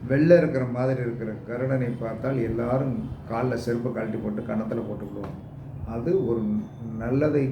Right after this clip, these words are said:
காட்டக்கூடியது. அப்ப சுக்கிரதசை நல்ல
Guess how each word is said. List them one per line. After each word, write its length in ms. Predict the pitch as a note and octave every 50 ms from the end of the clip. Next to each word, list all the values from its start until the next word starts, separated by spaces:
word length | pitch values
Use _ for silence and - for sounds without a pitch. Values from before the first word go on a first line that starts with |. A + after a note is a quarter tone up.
| - - - - - -
காட்டக்கூடியது. 720 | A#2 - - - - - - A3 - G#3 G3+ F#3+ - - - - - - - - - - - - A2+
அப்ப 180 | A2+ G#2+ G#2+ G#2+ - -
சுக்கிரதசை 680 | B2 A#2 - D#3+ E3+ F3 D#3 C#3+ B2+ - - B2 C#3+ F3+ G#3+ - - - - - - - - - - - - - - - - - - - - - - - A#2+ B2
நல்ல 200 | C3 C#3+ D#3